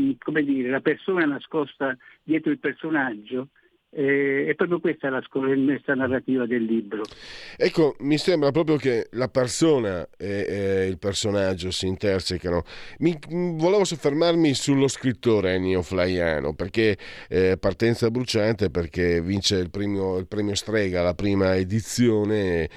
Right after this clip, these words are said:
Speaker 2: eh, nel, nel quarantasette, Tempo di uccidere. E c'è una, una frase che ho trovato nel, nel, nel vostro libro. Cesare Garboli, il critico, scrive: "Flaiano appartiene alla famiglia degli scrittori che la morte tradisce e smaschera,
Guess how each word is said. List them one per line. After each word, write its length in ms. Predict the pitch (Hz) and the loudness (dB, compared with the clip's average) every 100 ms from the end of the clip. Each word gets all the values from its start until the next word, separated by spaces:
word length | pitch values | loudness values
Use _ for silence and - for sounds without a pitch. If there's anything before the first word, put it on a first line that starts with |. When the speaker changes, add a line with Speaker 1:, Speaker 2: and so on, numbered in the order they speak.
| - - | -16 -6
Speaker 2:
eh, 960 | 78 90 82 78 78 73 69 71 65 65 | 0 2 2 2 0 0 -2 -2 -2 -4
nel, 300 | 78 92 95 | -2 0 2
nel 320 | 90 90 92 | 2 0 0
quarantasette, 1000 | 95 95 95 98 - 92 82 - 78 82 - | 0 0 0 -2 0 0 -2 -4 -4 -2 -2
Tempo 260 | 101 87 | -2 -2
di 100 | 90 | -4
uccidere. 680 | 87 - 90 71 76 76 - - - - - - | -2 0 0 0 0 -2 -4 -10 -14 -16 -8 2
E 960 | 127 123 117 113 110 107 104 104 98 - | 4 4 4 2 2 4 4 4 2 0
c'è 240 | - 147 147 | 0 2 4
una, 380 | 135 127 113 | 4 2 2
una 160 | 113 113 | 2 2
frase 380 | 135 135 120 107 | 2 2 2 -2
che 100 | 101 | -4
ho 20 | |
trovato 760 | 98 107 104 101 98 95 95 90 | 0 2 2 0 -2 -2 -2 0
nel, 180 | 95 92 | 0 2
nel, 380 | 92 92 95 | 2 2 2
nel 340 | 92 90 95 87 | 2 2 0 -2
vostro 380 | 87 104 - 107 | -2 -2 2 2
libro. 320 | 117 117 104 | 4 2 2
Cesare 500 | 107 101 98 92 95 | 0 0 0 0 0
Garboli, 720 | 107 101 98 98 87 82 80 | 0 0 0 -2 -2 -2 -4
il 120 | 76 | -2
critico, 560 | 110 101 98 92 104 90 - - | 0 0 0 -2 -2 -2 -8 -8
scrive: 640 | - - 127 104 92 92 87 | -4 0 2 2 2 0 0
"Flaiano 720 | - - - 156 175 180 165 | -8 -6 0 2 4 4 2
appartiene 640 | - 143 139 120 156 143 | 0 0 -2 0 2 4
alla 160 | 110 110 | 4 2
famiglia 440 | 127 127 147 113 | 2 2 4 2
degli 180 | 101 107 | 0 -2
scrittori 640 | - 151 151 - 151 165 | -2 -2 0 2 2 2
che 120 | 160 120 | 2 2
la 100 | 117 | 4
morte 440 | 147 151 - 107 | 4 4 0 -2
tradisce 760 | - 113 110 151 180 - 156 | 2 0 2 0 0 2 2
e 40 | 139 | 2
smaschera, 920 | 127 113 90 87 - 85 82 82 80 | 2 2 2 0 -2 -2 2 2 0